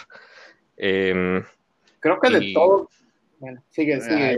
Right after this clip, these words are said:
Speaker 3: pero fue un, es que el rollo es de que en ese segundo
Speaker 1: No, Merez,
Speaker 3: gol
Speaker 1: o sea, Merez hace, sí, o sea,
Speaker 3: como, como que
Speaker 1: no le
Speaker 3: la,
Speaker 1: puedo quitar
Speaker 3: como,
Speaker 1: mérito, ¿verdad?
Speaker 3: como que
Speaker 1: Pero
Speaker 3: la tira cuando no se lo esperaba uno, ¿verdad? Y además se barrió, yo, se barrió como,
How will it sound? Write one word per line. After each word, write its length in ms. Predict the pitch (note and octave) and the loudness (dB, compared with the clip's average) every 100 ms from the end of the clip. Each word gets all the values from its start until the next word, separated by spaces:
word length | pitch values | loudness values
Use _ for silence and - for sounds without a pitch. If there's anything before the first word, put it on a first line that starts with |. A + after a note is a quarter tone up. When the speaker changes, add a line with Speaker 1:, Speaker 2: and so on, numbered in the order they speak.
| A2+ | 0
Speaker 3:
pero 400 | C#3 C#3 C#3 B2+ | 2 4 4 2
fue 220 | C#3+ C#3+ | 0 2
un, 520 | D3+ E3 F#3 F3+ D#3+ C3+ | 4 2 2 0 0 0
es 180 | C3 - | 0 0
que 100 | F#3 | 0
el 60 | |
rollo 400 | F3+ E3+ E3+ F#3+ | 4 4 6 4
es 200 | F#3 F#3 | 4 2
de 180 | F3+ F#3 | 0 -2
que 360 | - E3+ C#3+ C3 | 0 2 4 2
en 120 | C3+ | -2
ese 160 | D3+ E3+ | -6 -4
segundo 260 | F#3 G3+ | 2 4
Speaker 1:
No, 60 | G3+ | 6
Merez, 540 | D#3 F3 E3+ F#3 F3 | 6 6 4 2 -4
Speaker 3:
gol 80 | E3+ | -2
Speaker 1:
o 40 | |
sea, 120 | D#3 D#3 | 2 4
Merez 480 | C#3+ C#3 D#3 C#3 | 4 4 2 2
hace, 540 | C#3 B2 C3+ A2 F#2+ F2+ | -2 -2 -2 -2 -4 -8
sí, 420 | - B2 G#2+ G2+ | -12 -14 -12 -10
o 60 | F#2+ | -8
sea, 120 | - | -2
Speaker 3:
como, 140 | D3 - | -2 0
como 220 | D#3 D3 | -2 0
que 600 | D#3 D3 C3+ C3 B2 A#2+ | 0 2 4 4 4 4
Speaker 1:
no 60 | D#3 | 4
le 60 | |
Speaker 3:
la, 60 | C3+ | 4
Speaker 1:
puedo 180 | E3 C3 | 2 2
quitar 300 | C3 C#3+ C3+ | -2 -2 2
Speaker 3:
como, 100 | B2+ | 2
Speaker 1:
mérito, 360 | C3 B2 F#2 | 2 -2 -8
¿verdad? 280 | F2+ F#2+ A2+ _ _ _ _ _ _ - | -4 -4 -6 _ _ _ _ _ _ -6
Speaker 3:
como 200 | C#3+ D3+ | -4 -2
que 80 | D#3 | 2
Speaker 1:
Pero 140 | B2 | 2
Speaker 3:
la 60 | A#2 | 4
tira 280 | C3+ E3 F#3+ | 4 4 2
cuando 400 | G3+ F#3 E3 D3 | 0 -2 0 0
no 160 | C#3 D3 | -2 -2
se 100 | F3 | 0
lo 80 | F3 | -2
esperaba 560 | E3 D3+ C#3 D3 D#3 C#3+ | -2 -2 0 2 2 0
uno, 460 | C#3+ D#3+ D3 B2 | -2 -4 -4 -2
¿verdad? 240 | A#2 A#2 B2+ | -2 -2 -2
Y 120 | C3 | -2
además 300 | B2 B2 - | -4 -6 -4
se 80 | D#3+ | -2
barrió, 1120 | D3 B2 B2 B2 C3 C#3 C3+ A#2+ G#2+ G2+ G2 G#2 | 0 -2 -2 0 0 0 -2 -4 -6 -12 -14 -16
yo, 80 | A#2 _ _ _ _ _ | -18 _ _ _ _ _
se 80 | B2 | -6
barrió 340 | G#2+ A#2 A2+ A#2 | -2 -2 -2 -2
como, 560 | D3 D3 C3 A#2 G#2+ | -2 0 2 2 -2